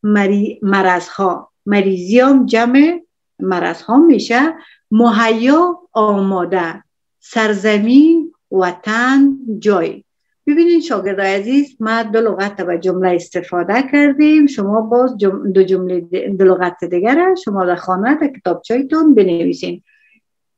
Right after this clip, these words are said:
یوسف یک مرد دلیر است.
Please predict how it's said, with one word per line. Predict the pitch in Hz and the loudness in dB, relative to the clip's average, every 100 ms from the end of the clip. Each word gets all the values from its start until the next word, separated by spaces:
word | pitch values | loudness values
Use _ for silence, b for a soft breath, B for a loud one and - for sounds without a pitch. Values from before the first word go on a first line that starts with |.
| - | 0
یوسف | 247 285 277 - 381 415 403 285 | 4 4 4 2 4 4 4 4
یک | 220 196 190 | 2 0 -2
مرد | 214 254 302 285 330 339 349 294 214 | 0 2 0 0 2 4 4 2 4
دلیر | 208 214 247 247 - | 2 4 4 2 0
است. | 175 175 175 _ | -6 -8 -14 _